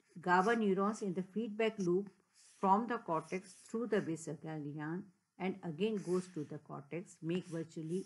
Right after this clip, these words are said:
all these loop negative feedback loops, which is very important for the stability. Dopamine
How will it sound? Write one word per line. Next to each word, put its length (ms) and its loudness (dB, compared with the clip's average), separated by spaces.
all 280 4
these 320 -4
loop 280 -6
negative 600 -6
feedback 400 -12
loops, 400 -12
which 180 0
is 160 6
very 460 -2
important 680 -4
for 260 -4
the 180 -2
stability. 760 -6
Dopamine 540 4